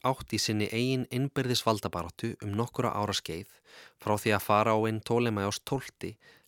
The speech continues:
lést árið fimmtíu og eitt fyrir Krist. Erfðaskrá faraósins hafði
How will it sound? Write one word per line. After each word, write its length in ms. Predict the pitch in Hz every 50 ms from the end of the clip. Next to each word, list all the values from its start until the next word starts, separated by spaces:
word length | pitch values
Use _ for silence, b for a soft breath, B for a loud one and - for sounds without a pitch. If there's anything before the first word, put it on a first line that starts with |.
| - 92
lést 320 | 92 98 107 - - -
árið 240 | 95 90 90 87 -
fimmtíu 400 | - 127 127 - - - 127 117
og 80 | -
eitt 240 | - 117 - - -
fyrir 220 | - 92 95 95 -
Krist. 420 | 113 90 - - _ - - - _ _ _ _ _ _ _ _ _ _ _ B B B B B B B B B -
Erfðaskrá 480 | 107 123 139 147 147 - - 139 143
faraósins 800 | 135 - - 127 113 95 85 82 85 - - 92 101 113 - - b b b b b -
hafði 160 | 113 113 117